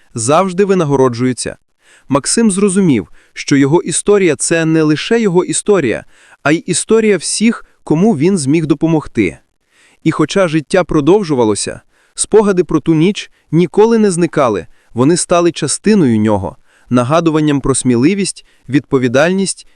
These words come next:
і людяність. Максим дивився на Славіка, на Олену, на світ навколо і відчував спокій, радість і щастя, яке приходить тільки після того, як ти пройшов через випробування і навчився любити,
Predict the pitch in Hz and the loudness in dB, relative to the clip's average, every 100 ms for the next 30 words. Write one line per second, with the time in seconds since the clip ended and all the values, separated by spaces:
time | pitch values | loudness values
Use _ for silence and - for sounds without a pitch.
0 | _ - 190 214 139 104 80 - - _ | _ -2 0 2 2 0 -4 -10 -18 _
1 | _ _ _ - 135 - 202 208 151 170 | _ _ _ -4 -4 -2 0 2 2 2
2 | 160 143 131 - 135 170 170 - 147 _ | 0 -2 -2 0 0 0 -2 -2 -6 _
3 | _ 123 135 123 117 143 190 180 - - | _ -2 0 0 0 0 0 -4 -8 -4
4 | 131 135 - 180 143 120 - 160 202 175 | -2 -2 -4 -4 -2 -4 0 2 2 -2
5 | - _ - 156 165 - 196 175 - - | -8 _ -4 -4 -2 0 2 2 -2 0
6 | 175 - 190 175 _ _ - 110 131 180 | 0 0 -6 -8 _ _ -8 0 2 2
7 | 185 180 - - _ _ 190 185 - 202 | 0 -6 -8 -18 _ _ -4 -2 0 2
8 | 139 - - - _ _ _ - 139 185 | 2 -2 -10 -12 _ _ _ -4 0 0
9 | 165 165 208 196 160 - 165 151 147 - | -2 -2 0 0 0 -4 -4 -4 -4 -4
10 | 127 170 185 151 - - 135 - 170 147 | -2 0 0 0 -6 -4 -4 -2 -2 0
11 | 143 - 180 - 139 131 120 120 139 190 | -2 0 0 0 0 0 -2 -2 2 2
12 | 175 147 120 90 - - - 160 170 147 | 2 0 -2 -6 -12 -20 -2 0 0 -2
13 | - 220 - 180 156 120 151 220 175 143 | -2 -2 0 0 0 2 0 0 -2 -2